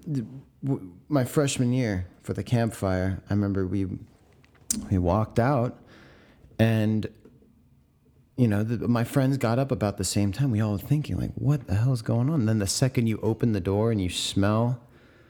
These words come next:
that smoke, you know, it's just like, "Okay, this is, like, this is something big and it's something close." And, you know, there's ash falling everywhere.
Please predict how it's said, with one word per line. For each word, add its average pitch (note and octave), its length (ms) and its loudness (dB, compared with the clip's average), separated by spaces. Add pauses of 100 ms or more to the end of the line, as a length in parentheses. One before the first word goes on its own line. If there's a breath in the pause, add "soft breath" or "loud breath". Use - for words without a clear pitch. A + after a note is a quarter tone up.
(540 loud breath)
that G2+ 200 2
smoke, A2+ 480 0
you G#2+ 180 2
know, G#2 340 2
it's G2 160 -2
just - 280 -2
like, E2 160 -2
"Okay, F2+ 400 -4
this F#2+ 320 0
is, F#2 360 -2 (1000 soft breath)
like, F#2+ 240 -6
this A#2 380 0
is A#2 360 -2 (800)
something C3 680 2
big D3 340 2
and D#3 80 0
it's C#3+ 80 -2
something B2 340 0
close." A2+ 600 0 (720 loud breath)
And, A2 180 2
you A2 60 0
know, G#2 120 2
there's G#2 200 0
ash B2 340 0
falling A2 400 2
everywhere. G#2+ 580 0